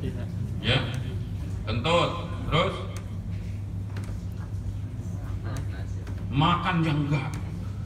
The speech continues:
Speaker 2: Gara-gara makan batal wudhu. Enggak.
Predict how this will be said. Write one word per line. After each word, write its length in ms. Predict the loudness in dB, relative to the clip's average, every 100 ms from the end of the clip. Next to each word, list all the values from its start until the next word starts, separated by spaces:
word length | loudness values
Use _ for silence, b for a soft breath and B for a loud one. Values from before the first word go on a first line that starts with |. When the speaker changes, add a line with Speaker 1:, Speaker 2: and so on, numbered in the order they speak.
| -4 -4 -2 -2 -4 -4 -4 -4 0
Speaker 2:
Gara-gara 500 | 4 6 6 8 6 6
makan 400 | 4 4 4 6
batal 400 | 6 4 2 2
wudhu. 400 | 0 0 0 -2
Enggak. 320 | 4 6 6